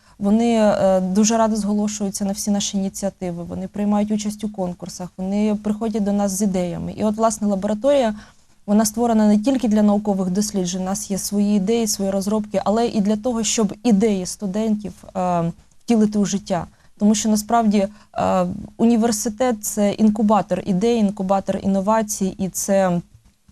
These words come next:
те місце, з чого починається все нове. І в, е, ідея науково-дослідної лабораторії полега-, полягала в тому, щоб створити саме такий інкубатор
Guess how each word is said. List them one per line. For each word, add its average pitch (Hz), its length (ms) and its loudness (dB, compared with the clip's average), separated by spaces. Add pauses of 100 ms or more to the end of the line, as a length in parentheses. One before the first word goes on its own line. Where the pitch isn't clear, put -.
(140)
те 233 120 4
місце, 226 440 2
з - 100 0
чого 208 200 0
починається 202 560 -2
все 214 200 -4
нове. 180 320 2 (560)
І 220 220 4
в, 190 160 2
е, 202 340 4
ідея 220 460 6
науково-дослідної 208 840 0
лабораторії 220 460 0
полега-, 208 320 0
полягала 226 340 2
в 214 60 -4
тому, 247 240 -2
щоб 208 220 -4
створити 226 440 0
саме 208 300 2
такий 208 280 -4
інкубатор 202 600 -2